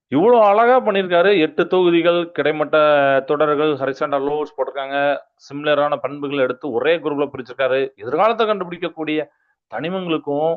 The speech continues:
கேப் விட்டு போயிருக்காரு. எல்லாமே கரெக்ட் சார், அப்ப இதுதான் பெஸ்ட் அப்படின்னா இல்ல, இதுலயும்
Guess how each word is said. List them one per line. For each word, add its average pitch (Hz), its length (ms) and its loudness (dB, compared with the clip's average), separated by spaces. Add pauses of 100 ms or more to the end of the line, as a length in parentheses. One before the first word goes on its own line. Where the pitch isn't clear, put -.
(160)
கேப் 160 240 -2
விட்டு 143 220 -2
போயிருக்காரு. 92 360 -4 (380)
எல்லாமே 180 280 -2
கரெக்ட் 156 380 -4
சார், 139 180 2
அப்ப 110 220 -4
இதுதான் 139 400 -2
பெஸ்ட் 123 280 0
அப்படின்னா 113 340 -2 (200)
இல்ல, 104 220 -8 (140)
இதுலயும் 262 460 2